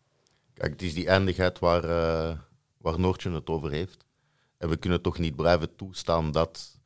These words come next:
belangen die gewogen worden op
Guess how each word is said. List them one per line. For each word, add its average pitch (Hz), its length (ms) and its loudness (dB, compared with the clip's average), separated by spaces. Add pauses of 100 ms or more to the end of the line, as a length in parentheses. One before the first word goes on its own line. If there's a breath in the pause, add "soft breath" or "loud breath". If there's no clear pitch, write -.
(1120)
belangen 92 480 2
die 87 80 -2
gewogen 87 420 2
worden 87 300 2
op - 340 -6